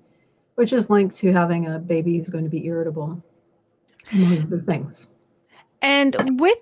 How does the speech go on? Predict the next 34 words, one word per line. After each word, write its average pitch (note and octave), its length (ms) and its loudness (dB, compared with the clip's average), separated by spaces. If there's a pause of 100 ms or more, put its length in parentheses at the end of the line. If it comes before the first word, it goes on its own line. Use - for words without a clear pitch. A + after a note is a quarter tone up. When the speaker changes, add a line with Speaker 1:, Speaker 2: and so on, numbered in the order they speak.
Speaker 2:
this, B3 280 4
I A#3 140 2
just C#4 200 -2
want B3+ 140 2
to A3 60 -2
clarify, G#3+ 480 2
because G#3+ 580 2
it A#3 160 -2
seems D#4 320 0
like B3 160 2
even A3 680 2
in G#3+ 220 -4
our G3 160 2
past, A3+ 460 -2
there G#3 120 0
would G3+ 100 0
be G3+ 160 -4
elements G#3 480 0
that - 200 -2
would G3 200 -6
kind G#3+ 240 -4
of F#3 80 -4
bring G3+ 180 0
this F#3+ 260 0
out A3 240 2
of G3 120 -2
our F3 160 0
control. - 640 -4 (400)
So G3+ 920 4
you G3+ 220 -2
think G#3+ 260 -4
about G3 560 0
a G3+ 60 -4
famine A3+ 880 2